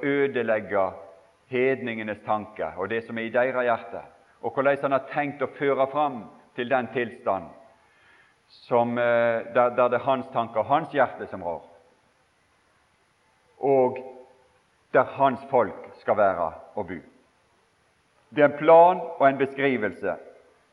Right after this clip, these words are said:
Det er greit å lage en plan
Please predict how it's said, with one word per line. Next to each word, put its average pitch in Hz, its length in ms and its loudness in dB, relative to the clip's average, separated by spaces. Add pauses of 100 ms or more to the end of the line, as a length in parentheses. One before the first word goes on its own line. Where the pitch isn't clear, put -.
(1800)
Det 165 120 2
er 160 80 4
greit - 600 2
å 127 40 0
lage 123 280 6
en 95 100 -6
plan 98 260 4